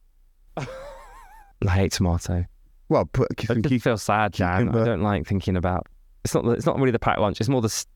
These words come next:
Speaker 1: symbol of me doing that for myself. I'm
Speaker 2: Right.
Speaker 1: really happy for you, and I'll, I definitely will come and support you, and I think it's amazing and proud of you. It's just
Speaker 2: Thanks.
Speaker 1: talking about, it's just, like, endlessly talking
Speaker 2: But
Speaker 1: about.
Speaker 2: I don't endlessly talk about it. I really don't.
Speaker 1: Really?
Speaker 2: I post about it on social media, but I,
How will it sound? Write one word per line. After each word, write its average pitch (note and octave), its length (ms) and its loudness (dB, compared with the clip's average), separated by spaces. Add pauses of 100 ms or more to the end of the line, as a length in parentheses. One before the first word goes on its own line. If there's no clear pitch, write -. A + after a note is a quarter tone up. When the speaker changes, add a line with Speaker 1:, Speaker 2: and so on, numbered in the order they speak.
(100)
Speaker 1:
symbol G2+ 440 0
of F#2+ 280 -2 (120)
me F#2+ 420 2 (360)
doing F2+ 240 2
that G1+ 140 0
for - 80 -2
myself. - 480 -2
I'm D#3+ 120 2
Speaker 2:
Right. C#3+ 80 -2
Speaker 1:
really F#3 160 2
happy E3 260 0
for B2+ 140 -2
you, A2 240 2
and C3 100 2
I'll, C3+ 300 0
I C#3+ 120 4
definitely C#3 440 0
will B2+ 80 0
come C#3+ 180 0
and A#2+ 80 -2
support A#2+ 280 0
you, A#2+ 60 2
and A#2 80 2
I A#2 60 0
think A#2+ 160 0
it's A2+ 80 -2
amazing A#2 340 2
and A2 80 0
proud B2 200 4
of G2 80 -2
you. F#2+ 160 2
It's - 120 0
just B2 100 0
Speaker 2:
Thanks. - 200 -6
Speaker 1:
talking D#3 440 0
about, - 140 0
it's - 140 -2
just, D3+ 140 -2
like, D#3 180 -2
endlessly C#3 420 0
talking C3 320 -2
Speaker 2:
But G2+ 80 2
Speaker 1:
about. F#3+ 80 4
Speaker 2:
I A3+ 40 2
don't G#3+ 220 2
endlessly D3 360 0
talk B2+ 220 0
about C2+ 280 -4
it. A1 120 -6
I - 60 2
really C3+ 260 2
don't. A#2 400 -2 (160)
Speaker 1:
Really? G3+ 320 0 (400)
Speaker 2:
I A3 100 4
post F#3+ 300 2
about E3 140 4
it - 20 2
on C#3 80 -2
social C#3 260 0
media, D3 180 2
but - 140 -2
I, F#3 180 2